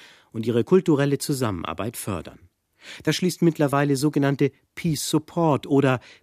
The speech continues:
Peacekeeping Operationen mit ein. Krisenbewältigung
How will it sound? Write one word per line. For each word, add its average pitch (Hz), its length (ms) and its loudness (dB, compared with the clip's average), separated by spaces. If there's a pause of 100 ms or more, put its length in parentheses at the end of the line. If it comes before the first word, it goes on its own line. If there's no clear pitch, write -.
Peacekeeping 175 720 -2
Operationen 113 760 -2
mit 127 140 -2 (100)
ein. 98 340 -4 (420)
Krisenbewältigung 117 1120 0